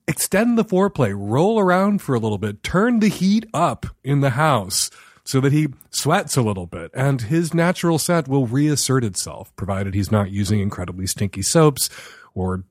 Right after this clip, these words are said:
dousing himself in cologne. And if he's a germaphobe or a bacteriaphobe, I hope he's not dousing himself in cologne. That shit is expensively marketed rat piss.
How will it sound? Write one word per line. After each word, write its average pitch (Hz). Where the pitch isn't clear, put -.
dousing 110
himself 104
in 95
cologne. 135
And 120
if 101
he's 131
a 127
germaphobe 113
or 107
a 101
bacteriaphobe, 104
I 104
hope 151
he's 147
not 101
dousing 92
himself 90
in 87
cologne. 92
That 113
shit 117
is 104
expensively 110
marketed 107
rat 110
piss. -